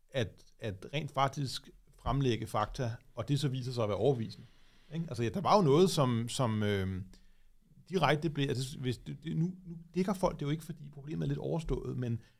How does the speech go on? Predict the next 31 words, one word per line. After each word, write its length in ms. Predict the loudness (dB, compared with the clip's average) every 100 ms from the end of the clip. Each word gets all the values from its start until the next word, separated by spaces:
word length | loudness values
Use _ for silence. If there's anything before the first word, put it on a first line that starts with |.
| _
jeg 120 | -4 0
påpegede 440 | 0 0 0 0
jo 60 | -2
nogle 140 | -4 -6
ting 160 | -8
ved 60 | -8
pressemøder, 640 | -6 -6 -6 -8 -12 -16 -10
hvor 240 | -6 -4 -4
at 120 | -8
de 60 | -8
bare 240 | -4 -2
løj. 200 | -4 -6 -12 -20 _ _ _ -10 -6
Altså, 120 | -4
de 80 | -2
stod 320 | 0 -2 -2
direkte 400 | -2 2 2 2
og 100 | 0
løj, 300 | 2 2 2 -4
de 80 | -10
her 280 | -8 -4 0
myndighedspersoner, 680 | 0 2 0 -2 -6 -4 0
ham 140 | 0
der, 140 | 0 0
den 260 | 0 0
joviale, 600 | 2 0 0 0 0 -4
falske 400 | -2 -2 -2 -4
løgner, 340 | -2 0 0 0
hvad 140 | 2
det, 80 | 2
han 100 | 2
hedder, 280 | 2 0